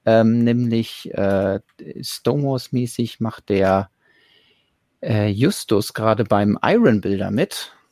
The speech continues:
und, äh, das dokumentiert er auf dieser, ja, auf, in seinem Beitrag, den er dazu geschrieben hat, ähm, wo er einmal erklärt, was der Iron Builder ist. Ich habe ja auch schon mal mitgemacht, also deswegen haben wir ja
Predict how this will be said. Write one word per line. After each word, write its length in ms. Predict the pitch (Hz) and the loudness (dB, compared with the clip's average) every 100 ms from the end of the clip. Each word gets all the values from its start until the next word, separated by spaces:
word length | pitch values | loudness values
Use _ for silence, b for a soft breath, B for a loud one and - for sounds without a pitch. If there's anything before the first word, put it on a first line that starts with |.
| _ _ _ - | _ _ _ -4
und, 520 | 117 110 104 104 - | 0 0 0 -2 0
äh, 260 | 107 101 101 - | 2 2 2 2
das 240 | 117 - | 0 0
dokumentiert 760 | 131 117 110 107 - 131 135 | -2 2 2 0 0 -2 0
er 520 | 101 110 110 107 110 - _ | -2 2 4 4 0 -6 _
auf 340 | - 104 - | -8 -8 -8
dieser, 600 | - 104 107 101 98 98 _ _ - | -10 -8 -4 -4 -4 -8 _ _ -10
ja, 100 | 98 | -10
auf, 200 | - - | -10 -6
in 180 | 147 | -2
seinem 540 | 143 120 107 107 107 110 _ _ - | 2 2 2 0 -4 -8 _ _ 0
Beitrag, 400 | 110 135 120 - | 0 0 -4 -4
den 140 | 113 | -2
er 80 | 107 | -2
dazu 360 | - - 113 | -4 -6 -6
geschrieben 420 | 107 - 107 107 107 | -6 -6 -4 -2 -2
hat, 280 | 104 - b b b b b b - | -4 -6 b b b b b b -8
ähm, 580 | 110 104 101 98 98 101 104 - | 0 2 2 2 0 -2 -6 -10
wo 280 | 110 101 | -4 0
er 240 | - 98 - | 2 2 2
einmal 220 | 127 113 | 2 2
erklärt, 320 | 101 - 156 | 0 0 -2
was 100 | 127 | -2
der 120 | - - | 0 2
Iron 220 | 113 113 | 2 0
Builder 200 | 117 107 | 0 0
ist. 100 | - | -2
Ich 60 | |
habe 120 | 117 - | 0 0
ja 60 | |
auch 60 | 123 | 0
schon 140 | 120 | 0
mal 40 | 113 | -2
mitgemacht, 420 | - 113 104 - | 0 0 0 -2
also 120 | 113 | -8
deswegen 280 | 95 113 110 | -6 -4 -2
haben 120 | 110 | -2
wir 80 | 107 | -2
ja 220 | 104 104 | -2 -6